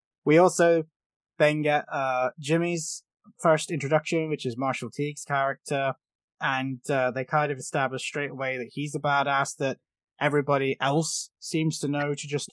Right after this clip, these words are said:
avoid like the plague. And, um, it then, you know, you get Patrick Swayze doing Carter,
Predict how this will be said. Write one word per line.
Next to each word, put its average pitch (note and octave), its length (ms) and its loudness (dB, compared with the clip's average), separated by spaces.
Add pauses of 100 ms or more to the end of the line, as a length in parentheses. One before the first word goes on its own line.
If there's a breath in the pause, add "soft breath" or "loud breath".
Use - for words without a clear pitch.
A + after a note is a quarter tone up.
avoid C3 520 0
like C#3 280 -2
the C3 60 -16
plague. C3+ 520 -6 (580)
And, A#2+ 400 0 (140)
um, A#2+ 500 0 (800)
it D#3+ 200 0
then, F#3+ 460 0 (360)
you F#3 120 2
know, D#3 80 4
you D3+ 220 -2
get D#3+ 380 2
Patrick E3+ 400 -2
Swayze D3+ 640 -2
doing C3+ 600 -4
Carter, D#3+ 540 0